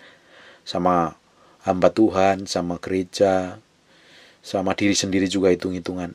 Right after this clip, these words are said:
Itu kurang baik. Belajarlah murah hati. Ketika kita banyak menabur, Tuhan pasti akan memberikan. Tapi kita juga harus memiliki hikmat untuk menaburnya yang baik. Jangan juga terlalu boros. Pakai hikmat dalam hal ini.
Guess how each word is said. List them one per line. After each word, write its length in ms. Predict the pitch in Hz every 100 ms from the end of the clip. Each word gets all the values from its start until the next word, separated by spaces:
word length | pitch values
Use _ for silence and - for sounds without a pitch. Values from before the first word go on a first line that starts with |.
| - 117
Itu 160 | 98
kurang 240 | 95 90 82
baik. 320 | 80 80 -
Belajarlah 400 | 95 - 98 87
murah 320 | 90 - -
hati. 240 | - - _ _ _ _
Ketika 320 | - 104 101 90
kita 160 | 87
banyak 240 | 90 90 90
menabur, 560 | 92 - 107 127 127 - - _ _
Tuhan 240 | 107 101 95
pasti 560 | 92 - - 170 120
akan 320 | 87 87 87
memberikan. 400 | 82 - - - - - _
Tapi 220 | 85 92
kita 160 | 101 95
juga 240 | 90 90
harus 80 | -
memiliki 320 | 95 92 90
hikmat 480 | 90 101 - 90 -
untuk 160 | 95 85
menaburnya 560 | 87 85 90 85 85
yang 80 | 82
baik. 240 | 82 78 - _ - - - _ - - - -
Jangan 240 | 87 87
juga 240 | 95 98
terlalu 280 | 90 80 90
boros. 440 | 90 90 82 - -
Pakai 320 | 92 90 71
hikmat 520 | 92 95 - 92 80 _ -
dalam 240 | 80 80 78
hal 80 | 73
ini. 240 | 71